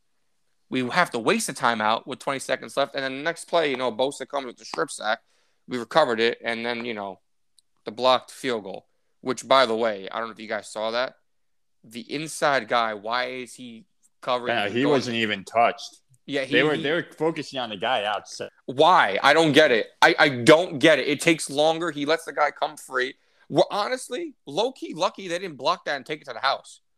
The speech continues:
Speaker 1: That's how clean they got there. Like, they coulda,
Speaker 2: Yeah.
Speaker 1: like, the ball, the, the, if the ball bounced the weird way, they coulda easily scooped that and tied
Speaker 2: Yeah,
Speaker 1: it
Speaker 2: it
Speaker 1: at the
Speaker 2: coulda
Speaker 1: half.
Speaker 2: been a scoop and score
Speaker 1: It coulda
Speaker 2: easily.
Speaker 1: been a scoop and score right before that, but that's three points off the board.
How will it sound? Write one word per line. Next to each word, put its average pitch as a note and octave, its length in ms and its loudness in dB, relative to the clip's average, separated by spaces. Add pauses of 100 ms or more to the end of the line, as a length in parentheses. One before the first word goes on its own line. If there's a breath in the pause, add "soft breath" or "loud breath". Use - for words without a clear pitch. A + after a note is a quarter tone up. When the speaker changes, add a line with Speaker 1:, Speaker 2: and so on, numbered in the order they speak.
(120)
Speaker 1:
That's - 140 -8
how F3+ 100 -2
clean E3 300 -8
they B2+ 120 -8
got C3+ 260 0
there. G2+ 200 -18 (300)
Like, C3+ 140 -4
they G3 80 -6
coulda, E3+ 380 -4
Speaker 2:
Yeah. D3+ 80 -12
Speaker 1:
like, B2+ 240 -4
the C3 80 -8
ball, D#3+ 280 0
the, D3 220 -4 (120)
the, A3 60 -6
if - 100 -10
the C3+ 60 -14
ball D#3 220 -2
bounced C#3+ 340 -2
the D3+ 80 -12
weird E3 180 -4
way, F3 80 -4
they F3 120 -8
coulda B2+ 180 -8
easily D3 300 -10
scooped - 340 -12
that A2 180 -6 (220)
and A#2+ 140 -10
tied C#3 180 4
Speaker 2:
Yeah, - 60 4
Speaker 1:
it - 20 2
Speaker 2:
it F#2+ 40 2
Speaker 1:
at G2+ 80 0
the - 40 0
Speaker 2:
coulda B2 100 6
Speaker 1:
half. A2 80 4
Speaker 2:
been F2+ 80 0
a - 40 -6
scoop - 280 -2
and E2 100 -12
score A2 220 0
Speaker 1:
It - 40 -2
coulda F2+ 120 -4
Speaker 2:
easily. - 240 -2
Speaker 1:
been B2 140 -4
a A#2 40 -8
scoop - 360 -10
and F#3+ 120 -10
score F#3 200 -6
right D#3+ 60 -6
before D3+ 180 -6
that, A#2+ 220 0
but B2+ 80 -10
that's F#3 180 0
three F3 200 -10
points C3 320 -12
off A#2+ 180 -6
the A2 80 -16
board. G#2 280 -10